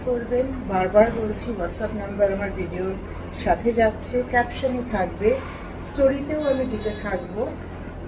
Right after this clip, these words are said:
যেই শাড়ি পছন্দ হবে WhatsApp করবেন, নিন আর না নিন WhatsApp করবেন, আমি সব ডিটেলস তখন দিয়ে দেব।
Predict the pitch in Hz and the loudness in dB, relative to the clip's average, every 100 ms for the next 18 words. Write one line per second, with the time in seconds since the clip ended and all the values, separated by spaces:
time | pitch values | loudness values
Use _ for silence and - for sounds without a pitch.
0 | - - - - - - - - 269 294 | -10 -10 -10 -10 -10 -12 -10 -4 0 2
1 | 339 339 339 320 277 - 294 294 277 277 | 6 6 6 0 0 -2 0 0 0 -2
2 | 269 302 339 - - 185 190 - 262 262 | -4 -4 -6 -8 -8 -4 -4 0 0 2
3 | 262 262 247 285 339 - - - - - | 4 4 4 -4 -6 -8 -10 -10 -10 -10
4 | - - - 277 320 381 330 254 214 196 | -12 -10 -6 0 2 4 4 4 2 0
5 | 190 196 277 349 - - - - 269 - | -2 -2 -4 -6 -8 -10 -8 -2 0 2
6 | 320 - 240 196 240 269 - - - - | 0 -2 -4 -4 0 -2 -2 -8 -8 -10
7 | - - - - - 240 269 277 330 220 | -10 -10 -10 -10 -4 2 4 4 2 0
8 | 202 208 214 220 - - - - - 185 | -2 0 2 0 -6 -10 -10 -8 2 2
9 | - 220 196 156 156 165 | 4 -4 -4 -6 -6 -8